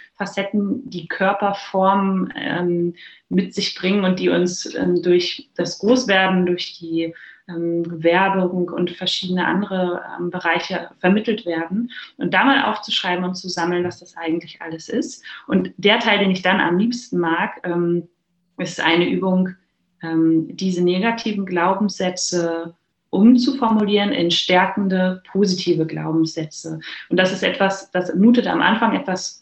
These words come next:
künstlich an, aber ich glaube, wenn man sich da hineindenkt und sowas sagt, wie zum Beispiel Sport, das, das ist doch nur was für sportliche Menschen. Ähm, und das führt dann dazu, dass ich mir gar nicht die Laufschuhe anziehe und losjogge, weil ich denke,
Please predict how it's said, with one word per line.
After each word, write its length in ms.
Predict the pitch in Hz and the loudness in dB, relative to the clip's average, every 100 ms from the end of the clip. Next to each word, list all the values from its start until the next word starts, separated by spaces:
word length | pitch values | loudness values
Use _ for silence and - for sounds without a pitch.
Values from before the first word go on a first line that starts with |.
| _ | _
künstlich 600 | - 196 240 - 285 277 | -2 0 0 0 -2 0
an, 260 | - 311 - - - | 2 2 0 -8 -8
aber 100 | 190 | -4
ich 100 | 190 | -2
glaube, 260 | 202 208 202 | 2 4 2
wenn 100 | 202 | 2
man 160 | 190 | 0
sich 140 | 185 - | -2 -4
da 100 | 180 | -4
hineindenkt 640 | 180 175 190 240 - 170 | 0 2 6 8 8 4
und 120 | 170 170 | -2 -4
sowas 280 | 175 175 | -4 -4
sagt, 240 | 175 170 - | -4 -6 -6
wie 60 | 180 | -10
zum 160 | 170 | -4
Beispiel 300 | 165 - 170 | -4 -4 -2
Sport, 560 | - - 185 185 175 185 | -2 2 4 4 4 -2
das, 320 | 165 - - | -8 -10 -18
das 200 | - - | -18 -10
ist 80 | 190 | -8
doch 120 | 185 | -4
nur 160 | 196 180 | -2 0
was 240 | 175 - | -2 -2
für 60 | 165 | -4
sportliche 580 | - 165 190 190 - | 0 2 2 -2 -2
Menschen. 600 | 151 151 160 - 156 160 - - - - - | -2 0 -2 -2 -2 -6 -10 -16 -16 -16 -2
Ähm, 380 | 165 160 156 160 | 4 6 6 4
und 100 | 165 | 2
das 320 | 170 - - - - | 2 -2 -10 -14 -10
führt 260 | - 247 | 4 6
dann 140 | 202 180 | 6 2
dazu, 280 | 170 - | 0 -2
dass 180 | 185 185 | -2 -2
ich 140 | - 196 | -4 -2
mir 140 | 175 | 2
gar 180 | 170 180 | 4 4
nicht 160 | 202 185 | 2 -2
die 60 | |
Laufschuhe 540 | 180 208 - 208 170 - | 0 0 0 0 0 0
anziehe 420 | 196 214 196 185 | -2 -2 -2 0
und 100 | 175 | 0
losjogge, 500 | 214 294 - 190 190 | 2 2 0 -2 0
weil 160 | 185 180 | 0 0
ich 140 | - | 0
denke, 420 | 180 185 190 185 | 0 0 0 -4